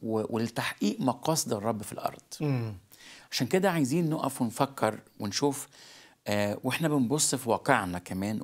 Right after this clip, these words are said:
Speaker 1: ونشوف إبليس بيعمل إيه معانا عشان نصحح الأفكار دي ونرجع لكلمة الله.
Speaker 2: مم.
Speaker 1: فعايز أبدأ، آه، بداية،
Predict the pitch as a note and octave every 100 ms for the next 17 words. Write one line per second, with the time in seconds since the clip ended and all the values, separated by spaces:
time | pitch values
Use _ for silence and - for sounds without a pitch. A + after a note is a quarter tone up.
0 | - A2 G#2 E3+ - A#2+ B2+ F3 - A#2+
1 | B2 B2 - A2+ F#2+ G#2 A2 B2 - -
2 | - - - - D3 C3+ - E3 D3+ C#3
3 | - - - - A2+ G2+ A2+ - A2 C3
4 | B2 A2+ G#2+ - F#2+ F2+ - - F#2 F2
5 | - _ - - C#3 B2+ G#2+ - - -
6 | - A2+ A2 - A2+ F3+ A#3 F3 - C#3
7 | C#3 C#3 - - - A2 G#2+ G#2+ - A2
8 | G#2+ A2+ C#3 C#3 -